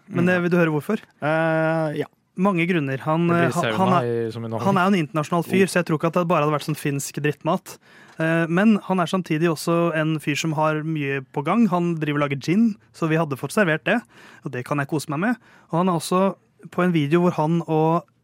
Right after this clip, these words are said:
Speaker 1: Lewis Hamilton prater om et eller annet, hvor det, det er sånn Q and A-greie, så kommer det fram at Bottas, ja, hva er den rareste funfacten du kan?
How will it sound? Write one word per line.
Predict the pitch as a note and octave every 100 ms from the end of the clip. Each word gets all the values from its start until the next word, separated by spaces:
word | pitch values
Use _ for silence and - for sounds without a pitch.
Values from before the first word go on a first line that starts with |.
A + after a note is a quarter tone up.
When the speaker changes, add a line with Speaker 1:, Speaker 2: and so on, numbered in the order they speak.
| -
Speaker 1:
Lewis | D#3 D#3
Hamilton | D#3+ C#3 C3 D#3+
prater | E3+ C3
om | C#3+
et | C#3
eller | D3 D3
annet, | F3 -
hvor | D#3
det, | D3+
det | D3+
er |
sånn | D#3
Q | - C#3+
and | C#3
A-greie, | B2+ C#3 G3 - - - - -
så | E3+
kommer | F3
det | F3
fram | E3 F3
at | E3
Bottas, | D#3+ D#3 F3+ F3 -
ja, | F3
hva | F3
er | F3
den | G3
rareste | D#3+ -
funfacten | - C#3+ D3 C#3
du | E3+
kan? | E3 A3 G#3+